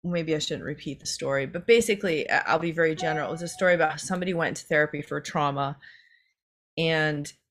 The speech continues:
it was a very, very horrific trau-, interpersonal trauma. And the therapist informed the person that their trauma wasn't as bad as they felt or believed it, it was because they're white.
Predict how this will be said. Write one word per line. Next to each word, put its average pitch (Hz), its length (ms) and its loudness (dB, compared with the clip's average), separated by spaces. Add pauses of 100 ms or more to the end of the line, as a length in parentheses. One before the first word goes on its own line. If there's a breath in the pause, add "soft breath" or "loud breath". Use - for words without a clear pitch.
(180)
it 180 100 0
was 160 160 0
a 160 80 0
very, 160 380 6
very 151 460 2
horrific 175 600 -2
trau-, 151 380 -2
interpersonal 156 680 -4
trauma. 139 560 -4 (1120)
And 160 380 0 (460 loud breath)
the 156 80 -2
therapist 175 760 2 (180)
informed 165 520 -2
the 160 60 -2
person 147 500 -4
that 139 180 0
their 151 120 0
trauma 147 400 -4
wasn't 143 480 -2
as 139 220 -2
bad 143 320 0
as 131 180 -6
they 71 420 -6 (600)
felt 143 480 -2 (200)
or 147 100 -2
believed 151 460 -4
it, 160 160 -4
it 156 140 -2
was 165 400 -2
because 147 460 -8
they're 139 160 -4
white. - 320 -6